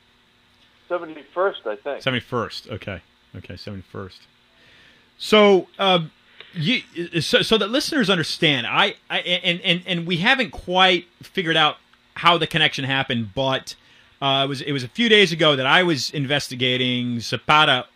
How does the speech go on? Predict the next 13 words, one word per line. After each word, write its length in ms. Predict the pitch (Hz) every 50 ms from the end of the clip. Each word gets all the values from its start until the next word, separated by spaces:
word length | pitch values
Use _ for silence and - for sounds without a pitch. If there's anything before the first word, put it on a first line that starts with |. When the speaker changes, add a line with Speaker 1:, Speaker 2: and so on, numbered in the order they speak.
| -
Speaker 2:
Zapata 600 | - - 127 110 - 151 151 143 - - 135 131 - -
Oil, 540 | 147 139 135 135 131 123 120 117 113 113 - _ _ -
or 80 | 123 113
petroleum, 580 | - 120 - - 170 156 143 123 113 101 101
Zapata 480 | 107 - 131 - - 147 143 - - 131
Petroleum, 800 | - - 135 117 - - 139 135 127 131 127 120 117 113 110 - _ - - - - _ - -
and, 400 | 127 127 127 127 123 123 117 120 _ _ -
uh, 300 | 131 127 123 123 123 120 -
a, 220 | 131 131 131 -
a 40 | 135
small 440 | - - - - 233 240 247 240 185 -
island 500 | 143 151 156 156 151 147 147 147 147 131 - -
off 240 | 127 135 143 143